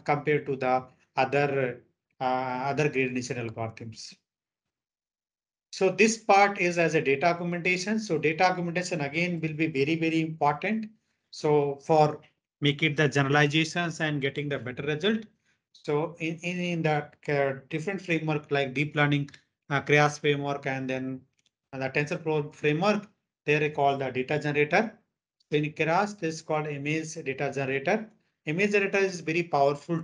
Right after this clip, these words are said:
tool which, which will help us doing the data augmentation while training time itself. Also, we can do data augmentation even the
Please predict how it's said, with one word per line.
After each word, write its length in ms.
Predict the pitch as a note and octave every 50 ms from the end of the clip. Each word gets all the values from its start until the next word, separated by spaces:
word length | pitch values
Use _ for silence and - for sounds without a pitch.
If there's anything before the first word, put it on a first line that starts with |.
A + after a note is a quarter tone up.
| D#3+
tool 260 | - C#3+ D3+ F#3+ A3 A3 A3 - _ _ _ _ _ _ _ -
which, 360 | D3+ D#3+ D#3+ - - - - - _ _ _ _ _
which 260 | - D#3+ D#3+ D#3+ -
will 120 | D3+ D3+ C#3+
help 300 | D3 E3 F3 F3 - -
us 360 | E3+ E3+ D#3+ E3 - - - _ _ _ _ _ _ _ - C3+
doing 220 | C3+ D#3 E3+ E3+
the 100 | D#3+ D#3
data 280 | C#3+ C#3+ C#3+ C#3+ - E3
augmentation 880 | D#3+ D#3+ E3 D#3+ D3+ D3+ C#3+ D#3 D#3 D#3 D3+ E3 D#3+ D#3+ D#3 F3 D#3 C#3
while 180 | C3+ C#3 D3
training 380 | C#3+ C#3+ C#3+ C#3+ C#3 C#3+ D3+ D3
time 220 | D3+ D#3 D3+ D3
itself. 420 | D3 C#3+ C#3+ - - G3 A3 A#3+ B3 A#3 - _ _ _ _ _ _ -
Also, 480 | D#3 E3 F3 F#3+ G3 - A#3 A3+ A3+ A3+
we 120 | F#3 F3+
can 240 | F3 - F3+ E3+ E3
do 120 | E3 E3
data 240 | D#3+ C#3+ C#3 C#3 D#3
augmentation 580 | D#3 D3+ D3+ D3+ D3+ C#3+ C3+ D3 - - D3+ C#3+
even 300 | C3+ B2+ C3+ C#3 C#3 C3
the 220 | C3 C3 B2+ C3